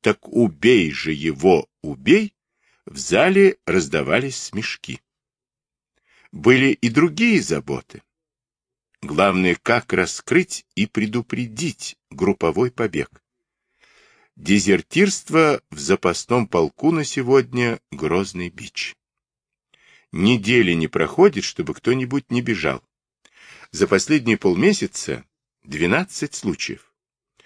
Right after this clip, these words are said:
Половину беглецов изловили тут же на станции.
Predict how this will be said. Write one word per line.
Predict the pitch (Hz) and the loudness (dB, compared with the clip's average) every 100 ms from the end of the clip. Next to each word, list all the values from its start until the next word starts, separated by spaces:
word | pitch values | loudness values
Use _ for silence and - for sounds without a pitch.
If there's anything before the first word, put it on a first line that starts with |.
| _ _ | _ _
Половину | 85 82 98 190 170 | 0 2 4 4 4
беглецов | 147 123 117 - 147 - | 2 0 -2 2 2 2
изловили | 110 120 120 135 120 | 2 2 4 2 0
тут | - 143 85 | 2 0 2
же | 80 | 0
на | 90 | -2
станции. | 101 - 92 69 - 60 | -2 -2 -2 -2 -10 -16